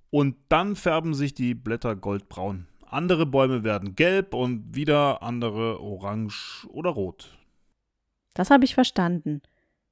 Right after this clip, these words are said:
Speaker 2: Wieso bleibst du dann aber nicht den gesamten Winter so schön bunt? Warum fallen die Blätter später auch noch herunter?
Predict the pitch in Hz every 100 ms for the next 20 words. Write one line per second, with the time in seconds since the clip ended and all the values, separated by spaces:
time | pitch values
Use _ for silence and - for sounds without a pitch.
0 | _ - 175 185 175 175 180 190 185 170
1 | 170 180 175 180 175 175 175 - 165 185
2 | 294 254 180 - 180 170 175 180 - _
3 | _ _ - 165 180 - 180 196 180 165
4 | 185 220 - 202 208 190 180 185 - 160
5 | 180 302 190 185